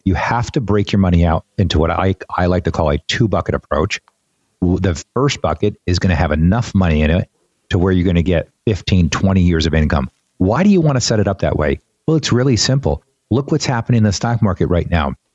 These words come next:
If you don't have a two bucket strategy right now, you are probably pulling money out of accounts that are going down in value,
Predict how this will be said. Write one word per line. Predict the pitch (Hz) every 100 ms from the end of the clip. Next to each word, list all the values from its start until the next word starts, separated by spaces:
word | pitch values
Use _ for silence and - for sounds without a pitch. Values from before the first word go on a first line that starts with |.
| _ _ _ - 113
If | -
you | 107 147
don't | 160 139
have | 120 110
a |
two | - 127
bucket | 113 110 -
strategy | - 117 117 92
right | 87 82
now, | 85 98 - _ _ _ -
you | 107 143
are | 147
probably | - 123 117 110 101 113 - _ _ _
pulling | - 117 131
money | 120 104 104 -
out | 101
of | 101
accounts | 120 - 95 85 -
that | 80
are |
going | 80 92 87 76
down | 73 76 90
in | 127
value, | 110 69 76 127